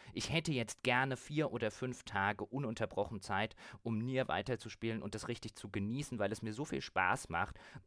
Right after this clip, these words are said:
und weil ich den Eindruck habe, dass da so viele interessante Themen und Motive in der Geschichte drin stecken und weil es ja auch noch ein Spiel ist, nach allem, was ich gelesen habe und was man mir sagt,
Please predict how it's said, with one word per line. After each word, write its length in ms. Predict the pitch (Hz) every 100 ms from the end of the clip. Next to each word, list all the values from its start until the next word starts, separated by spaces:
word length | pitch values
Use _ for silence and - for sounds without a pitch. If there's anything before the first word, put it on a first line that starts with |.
| _
und 100 | 123
weil 100 | 117
ich 40 | 113
den 140 | 117
Eindruck 320 | 101 131 131
habe, 180 | 120 120
dass 140 | 113
da 80 | 123
so 100 | 117
viele 200 | 131 123
interessante 500 | 90 110 120 117 117
Themen 320 | - 123 131
und 160 | 107 113
Motive 380 | 107 - 127 123
in 100 | 104
der 100 | 107
Geschichte 420 | - - - -
drin 300 | - 95 90
stecken 540 | - - 90 - 135 156 - - -
und 320 | 156 208 -
weil 160 | 120
es 100 | 117
ja 100 | 123
auch 140 | 104 113
noch 140 | 117
ein 140 | 110 107
Spiel 280 | - 127
ist, 140 | 123 117
nach 100 | 101
allem, 220 | 85 113
was 100 | 101
ich 140 | 107
gelesen 420 | - 101 117 120 104
habe 220 | 104 110
und 100 | 104
was 160 | 107
man 140 | 107 101
mir 120 | 95
sagt, 400 | - 80 104 -